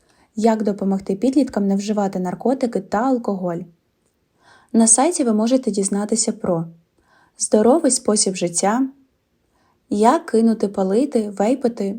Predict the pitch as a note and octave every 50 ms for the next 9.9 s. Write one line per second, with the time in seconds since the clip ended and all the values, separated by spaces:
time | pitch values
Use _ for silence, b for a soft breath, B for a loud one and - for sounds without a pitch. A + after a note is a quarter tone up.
0 | - - - G#3 G#3 B3+ D4 C#4+ - G#3 F#3+ F#3 F#3+ F#3 G3 G#3 G#3 G3+ G3 G3
1 | F#3 F3 - - F3 F3 G3 B3 D4+ D4+ - - _ _ _ _ _ _ _ _
2 | _ B B B B B B B B B - A#3+ A#3+ A#3 A#3 A#3+ C#4+ D#4+ D#4 C#4
3 | A#3+ A3+ - - G#3 G3 G3+ G3 - F#3+ F#3 F3+ F3+ F3 E3+ F3+ G3 B3 C4 C4
4 | A#3+ - - - G#3 G#3 G#3 - _ _ _ _ _ _ _ b b b b b
5 | b b b G#3 F#3+ A3 A#3+ C#4+ D#4 D4+ - - A3+ A3+ A3 G#3+ G#3 G3+ F3+ F#3+
6 | F#3 F#3 F#3+ F#3+ F#3+ G3+ A3+ B3 A#3+ A#3 - - F#3+ - F#3+ G3 G3 G3 - G#3+
7 | G3+ - G#3 G3 - - F3+ F3 F3 F3+ F3 - F3+ F3 F#3 A#3 C4+ C4 A#3+ -
8 | G3 F#3 - F#3+ F3+ F#3 F#3 F#3 F#3 F3+ E3+ F3 F3+ - G3 A3 A#3 A#3+ A#3 -
9 | F#3+ F#3+ - - F#3 F3+ F3+ F3+ - F3+ F3 F#3 G3 A3 A#3+ A#3+ A#3 A3+